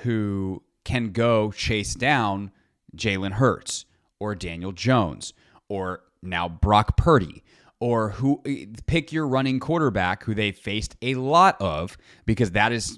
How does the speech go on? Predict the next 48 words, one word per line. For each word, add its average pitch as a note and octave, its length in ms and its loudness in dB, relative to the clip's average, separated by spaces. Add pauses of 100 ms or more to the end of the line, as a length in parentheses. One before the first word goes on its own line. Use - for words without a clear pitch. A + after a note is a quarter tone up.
mo-, G#2+ 540 -2
the A2+ 80 -6
guys A#2 320 2
playing B2 240 -6
quarterback A#2 520 -2
in A#2 60 -4
the G#2+ 80 -2
league B2 280 -2
now G2+ 420 -6
often G#2 300 -8
have A2+ 480 -4
that G#2 240 -4
element G#2+ 320 -8
of F#2+ 80 -8
mobility G#2+ 500 -6
to F2+ 140 -14
their E2+ 120 -12
game. A2 400 -4 (300)
And B2 140 -2
you B2+ 80 2
think F#3+ 280 -4
of A#2+ 140 -2
the G#2 100 -6
Philly F#2+ 360 -6
game D#2+ 320 -12 (280)
where, A2+ 520 2
you A2+ 80 -6
know, G2 260 -2
oh C3+ 140 0
my F#2+ 120 -2
God, F2+ 520 2
Jalen A#2+ 300 -2
was A2 120 -4
about G#2+ 220 0
to - 40 -12
go A2 120 0
out G#2+ 160 2
and G#2 100 -6
run A#2 320 0
and G2+ 460 -2 (360)
Jamin A2 500 0
or G#2+ 200 -2
Cole G#2+ 380 0
goes G2 260 -2
and F#2+ 80 -8
chases F#2+ 420 -8
him F2 140 -8
down. E2 320 -10